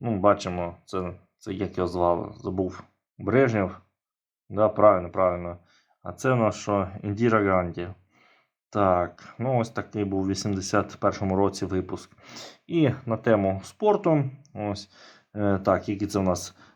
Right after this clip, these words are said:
Двадцять четверті Олімпійські ігри. Так, так, так. Е, так, ну і тут ось дивіться, спортсмени С Р С Р. М,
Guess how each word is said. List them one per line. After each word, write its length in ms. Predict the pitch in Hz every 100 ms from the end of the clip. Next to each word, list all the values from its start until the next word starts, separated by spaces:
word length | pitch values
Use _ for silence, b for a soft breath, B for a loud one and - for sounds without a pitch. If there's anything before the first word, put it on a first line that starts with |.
| _
Двадцять 680 | 98 131 - 113 104 - -
четверті 480 | - 135 135 127
Олімпійські 640 | 107 101 117 104 - 113 113
ігри. 380 | 98 95 87 - _ b b b _
Так, 420 | - 107 95 90
так, 300 | - 104 95
так. 560 | - - 147 139 131 -
Е, 260 | 123 113 104 - _ b b b b _
так, 200 | 107 101
ну 180 | 120 123
і 40 |
тут 160 | 117 110
ось 140 | 104
дивіться, 400 | 107 101 95 92
спортсмени 580 | - - 113 147 135 113
С 180 | 107 117
Р 140 | 107
С 160 | 104 -
Р. 260 | 180 160 - _ b b b _ _ _ _ _ _ _ _ _
М, 460 | - 98 95 92 92